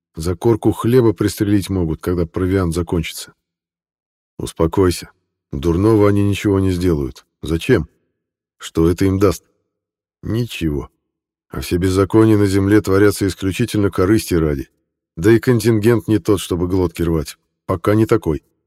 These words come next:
Так что не забивай голову ерундой. А что до «под себя», так как раз потому, чтобы назад не оглядываться.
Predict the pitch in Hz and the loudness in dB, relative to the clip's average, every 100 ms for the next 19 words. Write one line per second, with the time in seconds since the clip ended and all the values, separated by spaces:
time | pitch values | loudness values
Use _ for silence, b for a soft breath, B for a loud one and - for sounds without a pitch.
0 | _ 85 107 - 98 92 92 92 98 104 | _ -6 -6 -2 -2 -2 -2 0 2 2
1 | 90 85 80 80 80 82 82 80 - _ | 2 0 0 0 0 0 -2 -4 -8 _
2 | _ - 82 82 - 107 92 107 104 _ | _ -12 -8 -6 0 0 4 4 2 _
3 | _ - - - 92 80 107 123 _ _ | _ -4 -4 -4 -6 2 2 2 _ _
4 | _ _ _ _ _ _ _ _ 92 - | _ _ _ _ _ _ _ _ -10 -2
5 | 110 107 139 127 - 95 104 98 90 - | 0 2 4 4 0 -2 -2 -2 -4 -4
6 | 87 92 95 90 87 87 92 87 82 78 | -4 -2 0 0 0 0 0 0 -2 -6
7 | - | -12